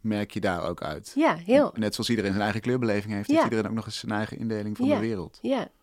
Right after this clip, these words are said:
Speaker 2: ja.
Speaker 1: En vervolgens, eh, heb je gevraagd om dat dan weer te vertalen naar kleur, hè? Wat, want hoe,
Speaker 2: Mhm.
Speaker 1: hoe, eh, ja, hoe, hoe, hoe maak je dan de scheiding duidelijk tussen die twee? Kleur is daar ook weer een belangrijke factor in.
Speaker 2: Ja.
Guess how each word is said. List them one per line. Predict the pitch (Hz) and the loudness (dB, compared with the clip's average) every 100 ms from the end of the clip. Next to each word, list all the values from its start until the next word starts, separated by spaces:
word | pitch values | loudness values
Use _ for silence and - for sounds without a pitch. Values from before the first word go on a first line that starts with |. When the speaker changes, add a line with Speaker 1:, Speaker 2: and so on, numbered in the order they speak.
| _ _ _ _ _ _ _ | _ _ _ _ _ _ _
Speaker 2:
ja. | 247 226 - _ _ _ _ _ | -8 -8 -12 _ _ _ _ _
Speaker 1:
En | - 127 | -2 -2
vervolgens, | 123 120 147 143 143 135 - _ | -2 -2 0 2 0 -2 -8 _
eh, | 113 113 113 | -2 0 0
heb | 110 113 | -2 -6
je | |
gevraagd | - - 120 110 | -10 -2 0 0
om | 110 107 | -2 2
dat | 123 | 2
dan | 131 123 | 2 0
weer | 123 | 0
te | 117 | -2
vertalen | 117 123 117 110 | -4 0 2 2
naar | 110 | 0
kleur, | - 110 90 | 2 2 2
hè? | 92 | 0
Wat, | 135 127 - | 0 -2 -2
want | 117 113 | -4 2
hoe, | 214 | 2
Speaker 2:
Mhm. | 226 240 | 2 0
Speaker 1:
hoe, | 110 113 113 - | 0 0 0 -4
eh, | 107 101 98 95 | -4 -2 0 0
ja, | 104 95 | -2 -2
hoe, | - - - | -6 -16 -14
hoe, | 90 - | -12 -12
hoe | - 92 | -10 -8
maak | 92 87 | -4 -4
je | - | -4
dan | 82 | -6
de | 82 | -6
scheiding | - 95 110 | -2 0 4
duidelijk | 117 120 127 | 4 2 0
tussen | - 120 | -4 -4
die | 127 | -4
twee? | 117 123 120 123 - - | 0 2 2 2 -2 -6
Kleur | 110 95 - | -2 0 -2
is | - | -6
daar | 80 78 | -8 -10
ook | 80 - | -12 -6
weer | 90 82 | -6 -4
een | 87 85 | -8 -10
belangrijke | 85 85 82 | -8 -10 -12
factor | - - - - | -10 -12 -10 -14
in. | - | -8
Speaker 2:
Ja. | - 226 | 2 2